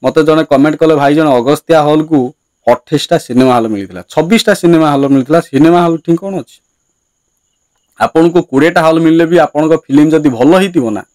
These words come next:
ଯଦି ଲୋକମାନଙ୍କର response ଭଲ ରହିଲା ନା,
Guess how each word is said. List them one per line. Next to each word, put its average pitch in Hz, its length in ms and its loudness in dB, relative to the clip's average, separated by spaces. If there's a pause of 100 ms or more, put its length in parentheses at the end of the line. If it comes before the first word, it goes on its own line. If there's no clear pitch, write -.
(680)
ଯଦି 139 160 2
ଲୋକମାନଙ୍କର 175 680 0
response 170 540 -2
ଭଲ 175 160 2
ରହିଲା 185 280 2
ନା, 117 180 -4